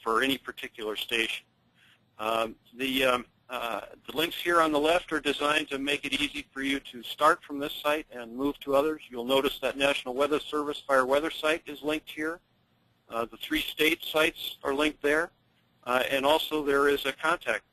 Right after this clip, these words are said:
uh, for each of the three states if, in fact, uh, you need to contact them with questions or, uh, uh, considerations. Um,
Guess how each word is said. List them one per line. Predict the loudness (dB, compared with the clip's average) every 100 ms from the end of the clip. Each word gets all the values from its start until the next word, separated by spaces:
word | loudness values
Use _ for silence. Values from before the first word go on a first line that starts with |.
| -12
uh, | -10 -10 -10
for | -8
each | -8 -8
of | -12
the | -14
three | -12 -12
states | -6 -4 -4 -8 -20 _ _ _
if, | -10 -8
in | -4
fact, | 0 0 0 -8
uh, | -8
you | -6 -4
need | -4 -6
to | -8
contact | -6 -6 -4 -8 -8
them | -12 -12
with | -16 -12
questions | -6 -6 -6 -12 -12 -16
or, | -14 -14 -12 -14
uh, | -14 _ _ _
uh, | -20 _
considerations. | -14 -12 -10 -10 -12 -18 _ _ _ _ _ _ _ _ _ _ _
Um, | 0 0 0